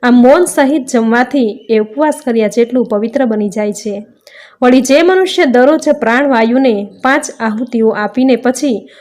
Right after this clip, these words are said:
મૌન ધારણ કરીને ભોજન કરે છે, તેના પાંચ પાપો અવશ્ય નાશ પામે છે. હે નારદ, પિતૃ તર્પણ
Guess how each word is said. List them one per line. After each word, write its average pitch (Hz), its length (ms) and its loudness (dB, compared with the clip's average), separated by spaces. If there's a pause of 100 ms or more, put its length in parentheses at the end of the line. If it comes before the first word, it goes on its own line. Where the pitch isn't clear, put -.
(160)
મૌન 294 280 4
ધારણ 226 380 0
કરીને 233 340 0
ભોજન 214 380 -4
કરે 247 280 2
છે, 277 200 -2 (480)
તેના 240 340 2
પાંચ 285 240 0 (140)
પાપો 226 280 -2 (100)
અવશ્ય 214 420 -4
નાશ 220 360 -4
પામે 208 280 -4
છે. 202 220 -8 (480)
હે 220 140 -2
નારદ, 214 420 2 (520)
પિતૃ 320 280 2 (100)
તર્પણ 254 520 0